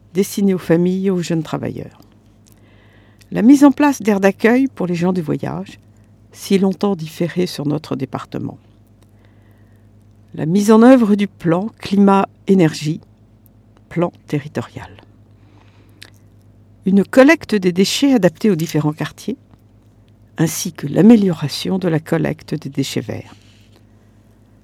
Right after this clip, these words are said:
La possibilité de disposer d'une déchetterie accessible et permanente. La reconstruction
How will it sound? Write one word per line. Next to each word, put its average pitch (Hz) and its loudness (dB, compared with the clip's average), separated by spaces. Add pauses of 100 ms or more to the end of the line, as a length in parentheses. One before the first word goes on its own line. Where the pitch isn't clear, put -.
(360)
La 170 -2
possibilité 226 2
de 247 0
disposer 202 -2
d'une 175 -2
déchetterie 214 -2 (560)
accessible 196 -4
et 196 0
permanente. 151 -6 (1800)
La - -4
reconstruction 262 0